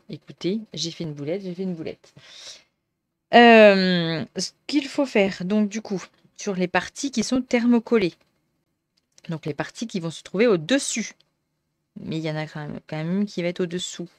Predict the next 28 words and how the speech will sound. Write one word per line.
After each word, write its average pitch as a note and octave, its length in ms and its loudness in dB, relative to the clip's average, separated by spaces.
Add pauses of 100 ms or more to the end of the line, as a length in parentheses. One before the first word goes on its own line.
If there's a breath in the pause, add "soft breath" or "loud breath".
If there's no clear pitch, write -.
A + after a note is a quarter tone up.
(100)
Bon, D3 100 -6
bref, E3 360 0
<laughs> - 40 -4
je - 540 -4
vous A3+ 40 0
patauge. F3+ 420 4 (460 loud breath)
Mais G3 220 2 (400 loud breath)
les F#3+ 260 4
pattes G#3 200 6
de F#3 80 2
boutonnage F3+ 400 0
qui E3 100 -8
sont D3+ 140 -8
au-dessus, D#3 720 0 (680 loud breath)
donc F#3+ 140 -4
c'est - 140 -4
celles G#3+ 180 -2
qui G3 100 -8
seront A#3+ 240 -4
thermocollées. A3 720 0 (320 loud breath)
Alors, E3+ 320 2
il G3+ 120 -4
faut C4 180 -2
faire F#3 420 0 (240)
un D#3+ 120 -4
rentré F3+ 360 -4
d'un G3 120 -2
centimètre F#3 600 -4